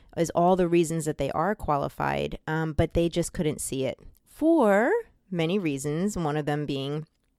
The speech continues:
a story that someone <laughs> told them and implanted in their brain about their inadequacies or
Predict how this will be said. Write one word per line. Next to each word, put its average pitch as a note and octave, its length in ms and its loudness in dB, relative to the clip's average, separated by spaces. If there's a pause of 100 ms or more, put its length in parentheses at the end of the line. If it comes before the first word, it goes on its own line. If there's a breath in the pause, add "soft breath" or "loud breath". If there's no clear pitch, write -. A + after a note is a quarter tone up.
(580)
a F3 80 -2
story D#3 640 -2
that D#3+ 200 -2
someone D#3+ 360 -4
<laughs> - 80 -4
told D3 180 0
them C#3+ 240 -4
and D3+ 100 -2
implanted D3 520 -2
in D3 100 -2
their D3+ 140 0
brain C#3+ 340 -6
about C#3+ 240 -6
their D3 120 -2
inadequacies C#3+ 1000 -4
or C3+ 300 -2